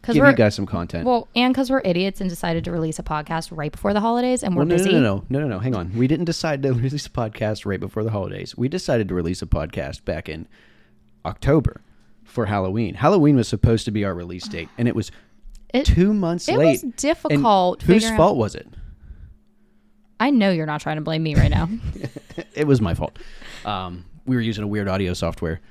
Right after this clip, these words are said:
Speaker 2: and I had no idea how to use it. And so it, there was a delay. It was a production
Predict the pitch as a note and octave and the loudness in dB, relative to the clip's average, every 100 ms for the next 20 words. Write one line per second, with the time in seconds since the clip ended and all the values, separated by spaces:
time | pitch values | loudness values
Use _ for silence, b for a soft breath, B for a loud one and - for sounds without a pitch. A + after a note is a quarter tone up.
0 | b b - G2 F#2 F#2+ - F#2+ G#2 B2 | b b -4 -2 0 -2 -2 -2 2 4
1 | B2 B2 B2+ B2 A#2 A#2+ - - - - | 4 2 2 2 4 2 0 -6 -12 -8
2 | F#2+ F2+ E2+ E2+ F2 E2 F2 G2+ G2 F#2 | -8 -6 -8 -6 -6 -8 -4 -2 -2 -6
3 | F2 F2+ D#2 - - G2 D#2+ - - B1 | -10 -10 -10 -14 -16 -14 -12 -10 -10 -10
4 | - F#2 E2+ - - | -8 -6 -6 -8 -12